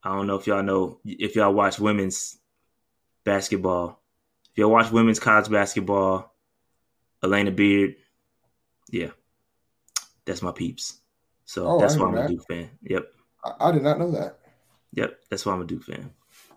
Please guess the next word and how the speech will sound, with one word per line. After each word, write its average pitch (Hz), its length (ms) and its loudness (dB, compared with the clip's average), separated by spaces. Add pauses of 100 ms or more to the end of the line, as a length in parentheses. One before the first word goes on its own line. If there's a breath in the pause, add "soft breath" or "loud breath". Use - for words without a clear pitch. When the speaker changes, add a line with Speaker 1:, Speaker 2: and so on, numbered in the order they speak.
(2750 loud breath)
Speaker 1:
Yep. 214 160 6